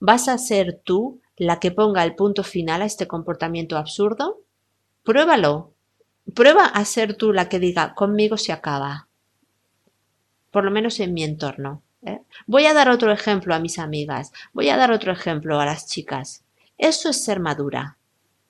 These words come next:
¿Mm? Que muchas yo sé que os habéis tragado el cuento de que tener muchos novios o acostarse con muchos es ser más madura que las otras, y que la que todavía no se ha acostado con un número X de chicos es porque es una niñata todavía.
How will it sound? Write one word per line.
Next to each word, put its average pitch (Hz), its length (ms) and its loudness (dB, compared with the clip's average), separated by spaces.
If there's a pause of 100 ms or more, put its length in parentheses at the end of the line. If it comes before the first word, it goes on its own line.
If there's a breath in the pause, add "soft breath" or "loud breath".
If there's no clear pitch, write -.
(500)
¿Mm? 185 240 -12 (280)
Que 208 120 0
muchas 262 340 -2
yo 233 80 -4
sé 247 260 -4
que 233 100 -2
os 214 100 -6
habéis 208 260 -2
tragado 208 320 0
el 185 120 -4
cuento 208 280 -2
de 190 140 0
que 175 100 -8
tener 196 280 -6
muchos 220 380 -4
novios 208 440 -2 (320 loud breath)
o 180 320 0 (100)
acostarse 196 580 -4
con 202 180 -4
muchos 214 340 -6
es 202 160 -4
ser 202 180 -4
más 196 240 -4
madura 185 400 -4
que - 80 -12
las 147 240 -8
otras, - 460 -12 (240 soft breath)
y 190 100 -10
que 202 140 -2
la 190 160 -2
que 202 100 -2
todavía 208 380 0
no 254 80 -2
se 254 100 -6
ha 240 60 2
acostado 220 420 -4
con 208 180 -2
un 214 160 -2
número 202 360 0
X 202 260 -4
de 185 100 -6
chicos 226 300 -10
es 220 140 -4
porque 196 300 -8
es - 120 -12
una 180 140 -4
niñata 165 560 -6
todavía. - 560 -14